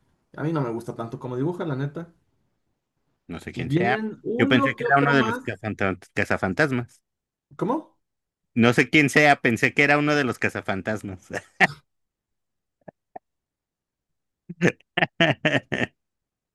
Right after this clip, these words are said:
Speaker 1: Ay, no,
Speaker 2: Pues
Speaker 1: ¿por
Speaker 2: sí.
Speaker 1: qué? ¿Por qué tengo que conducir con esta persona ignorante?
Speaker 2: No, no, no, lo que pasa es que, pues, yo nada más sigo a las personas importantes, ¿ese quién?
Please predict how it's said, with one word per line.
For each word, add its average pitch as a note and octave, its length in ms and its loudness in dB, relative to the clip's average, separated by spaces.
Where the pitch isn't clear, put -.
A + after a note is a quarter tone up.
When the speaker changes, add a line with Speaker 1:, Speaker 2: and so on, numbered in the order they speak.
Speaker 1:
Ay, F#3 1200 -2
no, F3+ 640 0
Speaker 2:
Pues - 0 -
Speaker 1:
¿por E3 160 -2
Speaker 2:
sí. - 200 -6
Speaker 1:
qué? F3 180 -4
¿Por C#3+ 260 -4
qué E3+ 120 -4
tengo F3+ 420 -4
que E3+ 160 -10
conducir C#3+ 640 -4
con D#3 160 -2
esta D3+ 260 0
persona D#3 420 4
ignorante? E3 1500 2
Speaker 2:
No, C#3+ 280 6
no, C3 140 4
no, G#2+ 140 2
lo G2 100 0
que - 100 -6
pasa A#2+ 260 -4
es - 60 -8
que, F3 120 0
pues, G#2+ 200 0
yo G#2 240 6
nada C3 140 4
más B2 220 2
sigo C3 280 2
a C#3 60 2
las A2 180 -2
personas G2+ 540 -4
importantes, - 760 -6
¿ese G#2+ 240 -6
quién? B2 300 0